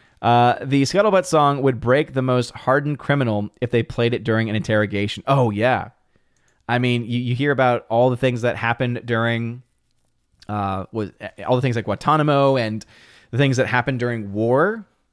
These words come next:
Oh, man. You, you've got a new, a new arrow in your quiver. You have a new weapon in your arsenal. It is the <laughs> Awkwafina song, <laughs> Scuttlebutt, on repeat.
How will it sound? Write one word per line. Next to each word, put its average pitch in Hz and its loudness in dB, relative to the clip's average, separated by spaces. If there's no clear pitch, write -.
Oh, 131 0
man. 110 -2
You, 131 -2
you've 156 -4
got 180 2
a 131 0
new, 143 4
a 120 2
new 151 2
arrow 160 4
in 135 -2
your 117 -2
quiver. 208 2
You 156 0
have 135 4
a 120 2
new 123 0
weapon 151 -2
in 139 -4
your 131 -2
arsenal. 120 -2
It 135 0
is 135 2
the 139 0
<laughs> 131 -4
Awkwafina 160 0
song, 107 -2
<laughs> - -20
Scuttlebutt, 135 -2
on 147 2
repeat. 147 0